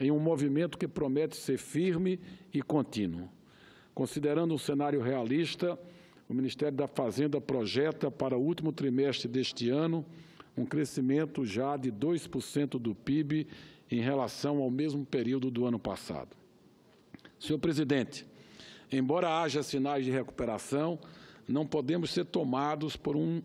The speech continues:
otimismo exagerado que nos impeça de ver a necessidade urgente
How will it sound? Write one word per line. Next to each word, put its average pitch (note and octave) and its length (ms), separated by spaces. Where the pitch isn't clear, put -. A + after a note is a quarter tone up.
otimismo C#3 680
exagerado C3+ 760
que C#3+ 120
nos D#3+ 220
impeça D#3+ 580
de C#3 140
ver C#3 300
a D#3 40
necessidade C#3 800
urgente D3 640